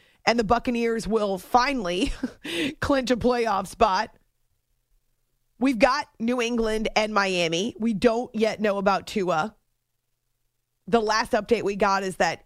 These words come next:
he's not practicing and he's not likely to start week seventeen. We've got the Ravens hosting the Steelers. That's Sunday Night Football. That's always dandy 'cause they hate each other.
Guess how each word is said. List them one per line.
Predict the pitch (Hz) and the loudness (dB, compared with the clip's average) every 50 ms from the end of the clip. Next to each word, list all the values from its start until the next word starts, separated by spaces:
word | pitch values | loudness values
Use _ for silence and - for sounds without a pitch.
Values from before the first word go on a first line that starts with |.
| _ | _
he's | - - - 220 196 165 185 | -20 -12 -10 -10 -8 -4 -2
not | 202 185 202 233 - | 0 0 0 0 0
practicing | - 214 190 175 185 - 196 185 - 165 165 180 190 175 | 0 0 0 0 -2 -6 -8 -8 -6 -4 -4 -2 -2 -2
and | 165 196 | -2 -2
he's | 190 196 180 175 160 - - - | -2 -2 -4 -4 -8 -14 -14 -6
not | - 202 208 214 202 - | -2 0 0 0 0 0
likely | 185 190 190 185 - 196 | -2 -2 -2 -2 -4 -4
to | 175 180 | -4 -6
start | - - - 202 185 180 - - | -6 -2 0 0 0 0 -2 -4
week | 196 185 175 - | -4 -4 -4 0
seventeen. | - 175 160 165 175 - - 165 117 147 180 196 _ _ _ _ _ _ _ _ _ _ - | -2 -2 0 -2 -6 -6 -6 -6 -4 -4 -6 -6 _ _ _ _ _ _ _ _ _ _ 0
We've | 254 294 254 | 0 0 2
got | 196 285 269 233 - 214 | 4 2 2 2 0 -2
the | 226 | -2
Ravens | 214 208 233 247 262 269 262 302 311 320 330 339 359 - - - - _ _ _ _ _ _ _ _ _ | 0 2 0 0 0 -2 -2 -2 0 0 -2 -4 -6 -8 -12 -20 -20 _ _ _ _ _ _ _ _ _
hosting | - - 277 269 269 - - 285 269 247 247 240 240 226 - - - | 2 2 2 2 2 -4 -2 -2 -2 0 0 -2 -2 -2 -4 -2 -2
the | 202 214 | -2 -2
Steelers. | 190 - - 285 294 285 254 190 170 156 165 214 196 | -2 0 0 0 2 2 0 0 -2 -2 -2 0 2
That's | - 196 185 - - | 2 2 2 0 -6
Sunday | - - 254 240 233 214 | -4 -4 -2 -2 0 0
Night | 190 175 165 175 | 0 0 0 0
Football. | - 175 165 - 180 180 | -2 -2 0 0 -2 0
That's | 190 190 175 170 - | 0 0 -2 -2 -4
always | - - 208 233 254 269 240 214 196 170 160 165 170 185 - - - - _ _ _ - 185 180 | -2 0 0 0 0 0 -2 -2 -2 -2 -2 -4 -6 -8 -10 -14 -20 -20 _ _ _ -10 -4 2
dandy | 160 - - - - - - - 131 - - - _ _ _ _ _ _ _ _ _ _ _ _ _ _ _ _ _ _ _ _ _ - | 2 4 4 2 0 0 0 0 0 -2 -4 -6 _ _ _ _ _ _ _ _ _ _ _ _ _ _ _ _ _ _ _ _ _ -4
'cause | - 208 180 | -2 0 0
they | 185 - | 0 0
hate | 170 165 - - - - - 269 277 233 | -2 -8 -12 -16 -8 -2 -2 -2 0 -2
each | 180 147 190 | -6 -6 -4
other. | 165 156 165 214 240 202 | -2 -2 -2 -2 -4 -6